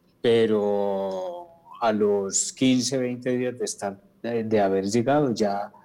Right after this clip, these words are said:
ya sí apareció un primer trabajo en televisión. En la primera escena me fue fatal, el director se quería arrancar los pelos de la rabia.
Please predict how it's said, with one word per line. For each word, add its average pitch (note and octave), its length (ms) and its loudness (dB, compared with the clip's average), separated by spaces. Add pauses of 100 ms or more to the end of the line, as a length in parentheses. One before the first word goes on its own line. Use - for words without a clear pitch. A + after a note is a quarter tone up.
(380)
ya A2 160 2
sí - 160 0
apareció A#2 460 0
un G#2 80 -2
primer A#2+ 520 2 (320)
trabajo B2+ 480 2
en C3 80 -8
televisión. A#2+ 800 -4 (760)
En G#2+ 280 -4
la G#2 120 0
primera G2+ 340 -2
escena A#2 360 -2
me A2 160 -4
fue A2 380 0
fatal, A#2 800 0
el G#2 160 0
director G2+ 680 -2
se A2+ 320 0
quería G2 320 0
arrancar A2+ 880 0 (600)
los A#2 300 2
pelos A2+ 460 2
de G2+ 120 0
la F#2 100 0
rabia. G#2 640 0